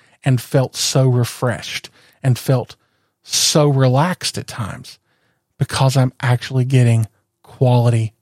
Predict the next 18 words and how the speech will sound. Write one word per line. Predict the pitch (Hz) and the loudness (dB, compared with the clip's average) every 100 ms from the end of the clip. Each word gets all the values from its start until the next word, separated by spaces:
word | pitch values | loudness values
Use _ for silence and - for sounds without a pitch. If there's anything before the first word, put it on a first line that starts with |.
| _ | _
sleep. | - - - 120 110 - - _ _ _ _ _ _ - | -10 -8 -4 -4 -6 -12 -20 _ _ _ _ _ _ 0
And | 127 | 2
with | 131 180 - | 4 4 2
that | 135 | -2
quality | - 135 131 123 | 0 2 2 2
sleep, | - 135 127 - | 0 0 -2 -2
I'm | 127 | -2
seeing | - 143 127 | 0 2 4
my | 123 120 | 4 4
weight | 120 120 - | 2 -2 -4
stay | - - 117 117 - _ _ | -4 0 -2 -4 -14 _ _
flat | _ - 202 156 - - | _ -6 0 0 -2 -2
and | 127 | 0
consistent. | 123 117 135 117 101 - _ _ _ _ _ _ _ _ _ _ _ | 2 0 0 -2 -4 -20 _ _ _ _ _ _ _ _ _ _ _
I'm | 139 120 | -2 0
seeing | - 156 156 180 185 | 2 4 4 4 0
a | 180 | -2
change | - 139 131 127 - | 0 2 4 2 0